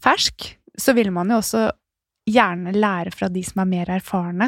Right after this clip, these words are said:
og nettopp den her overføringen i det daglige med å kunne stille spørsmål og, eh, dette med å, å bli lært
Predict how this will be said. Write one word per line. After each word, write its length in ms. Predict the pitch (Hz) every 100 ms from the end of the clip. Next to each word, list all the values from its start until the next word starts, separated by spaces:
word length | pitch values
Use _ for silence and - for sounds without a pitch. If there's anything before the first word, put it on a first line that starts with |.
| 262
og 120 | - 226
nettopp 320 | 202 - 202
den 140 | 202
her 320 | 185 185 180 180 _
overføringen 1000 | 240 220 175 180 - 185 170 175 180 196 202
i 80 | 202
det 160 | 190 190
daglige 600 | 208 185 175 - 175 220 233
med 160 | 214 190
å 20 |
kunne 220 | 196 190
stille 320 | - 220 180
spørsmål 840 | 185 - 202 - - - 190 196 208
og, 300 | 190 190 185 - - - - - - - - - _ _ _ - _ _ _ _ 147
eh, 460 | 233 226 214 208 202
dette 500 | - 208 247 - 202
med 140 | 190
å, 160 | 196 202
å 40 |
bli 160 | 185 233
lært 680 | 247 262 214 175 - -